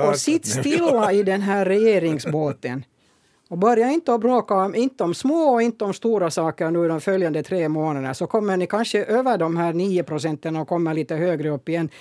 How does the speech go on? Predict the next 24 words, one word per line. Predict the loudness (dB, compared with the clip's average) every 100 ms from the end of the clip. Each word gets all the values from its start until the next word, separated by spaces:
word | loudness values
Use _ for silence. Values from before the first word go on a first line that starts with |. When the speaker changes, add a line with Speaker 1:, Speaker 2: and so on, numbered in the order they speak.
| -8
Speaker 2:
Centern | -2 0 0 0
brukar | 0 0
ju | -2
klara | 0 0 0
sig | 0
rätt | -2 -2 -4 -4
så | -4
bra | 0 0
i | 0
valen | 0 0 0 -2
om | -2
man | -2 -2
jämför | -2 -4 -4 -6 -10 -10
hur | -4 -2
de | -2 -2
här, | -2 -2 -6 -14 -20 -20 _
Speaker 1:
Mm. | -6 -4
Speaker 2:
eh, | -2
gallupsiffrorna | 0 2 0 -2 -4 -4 -4
brukar | -2 -4 -4
se | -4 -2
ut | -2 -2
för | -6 -6
dem. | -6